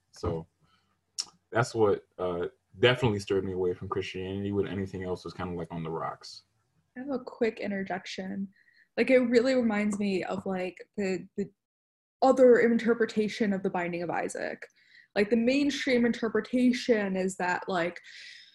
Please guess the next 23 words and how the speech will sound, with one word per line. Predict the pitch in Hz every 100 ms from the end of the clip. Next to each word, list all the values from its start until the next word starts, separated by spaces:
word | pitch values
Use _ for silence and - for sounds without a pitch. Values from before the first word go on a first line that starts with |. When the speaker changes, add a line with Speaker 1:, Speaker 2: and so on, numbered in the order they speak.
| _ _ _ _ _
Speaker 2:
God | 254 240 233 233 240 -
saw | - - 277 277 269 262 247 - - - _ -
Abraham's, | 233 240 226 233 226 220 214
like, | 202 196 190 - -
conviction | - 214 208 240 254 - 269 240 233 226
and, | 214 196 202 185
and | - 190 190
strength | - - 247 240 233 233 -
and, | 185 180 -
and | 185 190
willingness | 214 226 220 214 220 - - -
to | 196 190 180 -
definitely | 190 196 - 208 202 196 190 185 - -
just | 190 -
do | 208
whatever | 208 190 185
he | 190 196
said | - 277 277 247
without | 240 190
really | 175 190 196
thinking | 277 269 254
about | 226 226 220
it, | 214 208